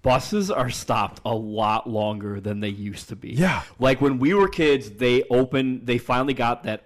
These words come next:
Speaker 1: arm that comes out the front so,
Speaker 2: Yeah.
Speaker 1: like, the kids don't get run over by the bus driver.
Speaker 2: <laughs>
Speaker 1: Um,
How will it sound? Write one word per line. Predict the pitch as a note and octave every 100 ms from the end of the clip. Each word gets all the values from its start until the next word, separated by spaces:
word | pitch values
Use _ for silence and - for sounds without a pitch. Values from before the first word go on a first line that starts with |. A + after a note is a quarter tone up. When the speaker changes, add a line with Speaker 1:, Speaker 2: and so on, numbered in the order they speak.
| -
Speaker 1:
arm | G2+ G#2 A2 A#2
that | A#2+
comes | D#3 B2
out | C3
the | -
front | - C3 A2 -
so, | B2+
Speaker 2:
Yeah. | C#3
Speaker 1:
like, | G#2+
the | G2+
kids | - B2 G#2+
don't | A#2 G#2+
get | A2+
run | G#2+ A2
over | G#2 G#2 A2+
by | G#2
the | G#2
bus | G2 G2 -
driver. | A#2+ A#2+ B2+ C3 - D3+
Speaker 2:
<laughs> | C3 A#2
Speaker 1:
Um, | A#2+ A2+ G2+ F#2 -